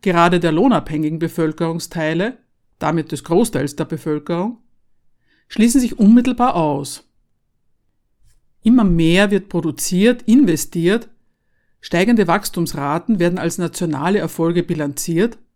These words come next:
werden als Beleg für den Zuwachs des nationalen Reichtums verbucht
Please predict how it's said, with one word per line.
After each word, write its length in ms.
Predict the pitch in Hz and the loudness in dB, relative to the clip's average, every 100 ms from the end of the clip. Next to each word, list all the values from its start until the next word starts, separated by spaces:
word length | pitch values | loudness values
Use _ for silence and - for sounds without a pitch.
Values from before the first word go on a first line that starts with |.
| _ _ _ _ _ - | _ _ _ _ _ -6
werden 240 | 165 196 | 0 2
als 220 | 214 - - | 2 -2 0
Beleg 480 | 180 165 233 240 | 0 2 2 0
für 100 | - | -4
den 180 | 170 175 | -2 -2
Zuwachs 520 | - 240 254 156 170 | -2 -2 0 -2 -4
des 160 | - 185 | -6 -4
nationalen 640 | 185 175 190 165 143 180 | -4 -4 -4 -4 -2 0
Reichtums 540 | 196 151 165 - 190 180 | 0 -2 -4 -4 -6 -6
verbucht 760 | - 151 - 165 254 285 - | -6 -6 -4 -2 -2 -4 -16